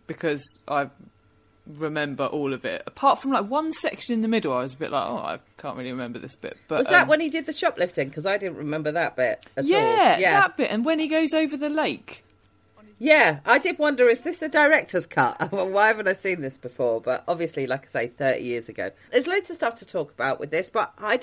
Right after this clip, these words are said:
Speaker 2: I don't know, I thought we might start with the question of child actors. First thing to say, obviously, he's not the centrepiece at all, but <laughs> one of the best things in this, for me, was just a reminder of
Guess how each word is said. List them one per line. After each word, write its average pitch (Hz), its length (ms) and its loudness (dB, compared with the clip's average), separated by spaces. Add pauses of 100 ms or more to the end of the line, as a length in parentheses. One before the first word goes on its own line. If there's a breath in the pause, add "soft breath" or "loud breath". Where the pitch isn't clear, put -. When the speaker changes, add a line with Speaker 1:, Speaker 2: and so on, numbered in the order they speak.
Speaker 2:
I 262 100 0
don't 285 120 -2
know, 277 140 0
I 277 100 2
thought 302 400 -2 (560 soft breath)
we 240 140 -6
might 277 420 0
start 101 560 -6 (220)
with 127 400 0 (340)
the 123 140 -8
question 120 680 -6
of 113 300 -4 (160)
child 110 420 -4 (120)
actors. - 560 -14 (120)
First 285 280 4
thing 240 140 -6
to 151 120 -8
say, 131 480 0
obviously, 139 420 -2
he's 135 180 -6
not 135 140 -4
the 123 60 -14
centrepiece 127 560 -6
at - 140 -12
all, 113 400 -4
but 123 300 -2 (120)
<laughs> - 120 -14
one 190 100 0
of 180 80 4
the 165 80 -2
best 160 240 0
things 139 240 -4
in 131 180 -4
this, 113 400 -6 (300)
for 135 100 -8
me, 120 260 -2
was 110 200 -12
just - 260 -10
a 123 40 -2
reminder 120 500 -2
of 117 180 -4